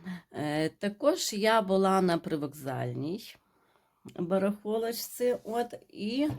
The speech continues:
там попалися мені чудові предмети.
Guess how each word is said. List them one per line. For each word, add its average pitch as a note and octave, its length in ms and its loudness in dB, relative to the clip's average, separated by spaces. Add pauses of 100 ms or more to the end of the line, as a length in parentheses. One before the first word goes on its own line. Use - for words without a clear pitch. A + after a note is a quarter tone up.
(380)
там A#3+ 300 2
попалися G3+ 720 0
мені E3+ 420 4
чудові D3+ 640 -2
предмети. - 760 -10